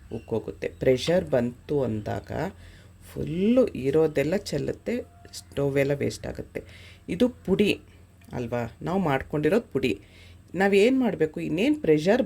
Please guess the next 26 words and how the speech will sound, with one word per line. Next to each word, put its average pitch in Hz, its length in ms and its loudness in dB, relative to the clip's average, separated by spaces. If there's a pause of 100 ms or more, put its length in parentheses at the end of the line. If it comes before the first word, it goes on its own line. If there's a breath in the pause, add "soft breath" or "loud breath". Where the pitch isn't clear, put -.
ಬರುತ್ತೆ 196 500 0
ಅಂದಾಗ 247 260 -2 (120)
ಆಫ್ 139 140 -12 (100)
ಮಾಡ್ಕೊಬೇಕು. - 580 -10 (100)
ಸ್ವಲ್ಪ 247 260 -2 (140)
ಪ್ರೆಷರ್ 170 380 4
ಇದ್ದರೆ 151 200 -2 (100)
ಸಾಕು, - 240 -6 (480 loud breath)
ಆ 156 40 -4 (120)
ಪ್ರೆಷರಲ್ಲೇ 214 560 4 (120)
ಬೇಯುತ್ತೆ. 143 500 0 (260)
ಇದೊಂದು 208 360 2 (120)
ಟ್ರಿಕ್ಕು 151 300 0 (200)
ಬಾರ್ಲಿ 135 340 0
ಗಂಜಿಗೆ. 113 460 0 (560 loud breath)
ನೀವೇನು 190 440 4
ಮಾಡಬೇಕು, 180 460 0 (560)
ನಂದು 131 320 -4
ವೇಟ್ 160 280 2
ಲಾಸ್ 180 240 0
ಪೌಡರು, 123 480 0 (540 soft breath)
ನಂದು 139 220 -2 (260)
ಆರೋಗ್ಯ 170 320 4 (120)
ಪೌಡರು, 147 320 2 (100)
ವೇಟ್ 147 240 4
ಲಾಸ್ 135 160 -2